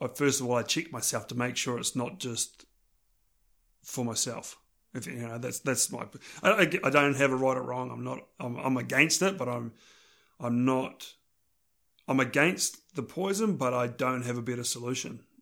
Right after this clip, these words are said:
And until there is a better solution, and until the evidence really stacks up that there is a better solution, then, uh, I, you know, I'm, I'm happy for something to be done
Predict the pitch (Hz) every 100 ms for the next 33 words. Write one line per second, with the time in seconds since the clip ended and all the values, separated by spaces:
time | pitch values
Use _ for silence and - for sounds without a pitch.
0 | _ 123 117 110 127 123 117 117 117 120
1 | - _ _ _ 117 123 120 - 120 131
2 | - 123 120 120 175 143 147 143 139 131
3 | - - - - - _ - 127 131 123
4 | - 127 123 - 131 - _ _ _ _
5 | _ 123 131 120 117 123 135 135 147 147
6 | 147 165 165 185 131 120 113 107 _ _
7 | 131 127 - - 120 113 110 113 113 _
8 | _ _ _ - 123 135 131 120 - 143
9 | 117 110 113 107 123 120 113